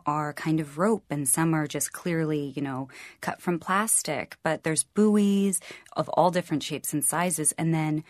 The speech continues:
we would actually use a crane, a, a mechanical crane that would pull up from the side of the ship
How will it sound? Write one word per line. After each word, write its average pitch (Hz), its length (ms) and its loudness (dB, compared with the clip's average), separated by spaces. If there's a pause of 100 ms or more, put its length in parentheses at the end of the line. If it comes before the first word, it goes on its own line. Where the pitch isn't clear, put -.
(520)
we 233 460 4
would 190 180 2
actually 160 520 0
use 160 420 -2
a 139 80 -4
crane, 190 1120 0
a, 160 60 -2
a 151 120 -2
mechanical 196 600 -4
crane 190 460 -2
that 131 200 -6
would 139 180 -8 (680)
pull 202 180 -8
up 240 140 -2
from 240 200 0
the 233 60 2
side 202 260 0
of 202 40 -6
the 196 80 -2
ship 156 340 -4